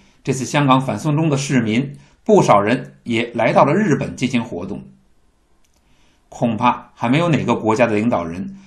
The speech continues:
会像习近平这样受到这么多百姓的反对。非同寻常的是，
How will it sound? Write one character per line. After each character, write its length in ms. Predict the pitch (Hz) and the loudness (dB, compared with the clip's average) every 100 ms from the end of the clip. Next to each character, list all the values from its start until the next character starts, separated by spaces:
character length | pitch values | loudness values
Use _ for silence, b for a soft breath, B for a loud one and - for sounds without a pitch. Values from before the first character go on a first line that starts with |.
| B | B
会 140 | B 127 | B -4
像 180 | 127 104 | -2 -6
习 220 | - 120 | -2 0
近 220 | 170 143 | 2 0
平 200 | 107 202 | 2 2
这 200 | 233 123 | 4 4
样 160 | 107 - - b b | 0 -6 -16 b b
受 220 | - 165 | 0 2
到 240 | 127 120 - | 4 2 2
这 100 | 247 | 2
么 80 | |
多 140 | 139 147 147 | 4 2 2
百 160 | 107 | -2
姓 160 | 95 139 | -2 -2
的 80 | 127 | -2
反 260 | - - | -2 -8
对。 300 | 80 101 98 - _ _ _ _ _ _ _ _ _ _ _ _ _ _ _ _ | -8 -10 -10 -18 _ _ _ _ _ _ _ _ _ _ _ _ _ _ _ _
非 200 | _ 135 | _ 0
同 160 | 123 117 | 0 0
寻 200 | 117 123 | -2 -2
常 180 | 123 92 | -2 -6
的 80 | 104 | -6
是， 300 | 92 80 | -8 -14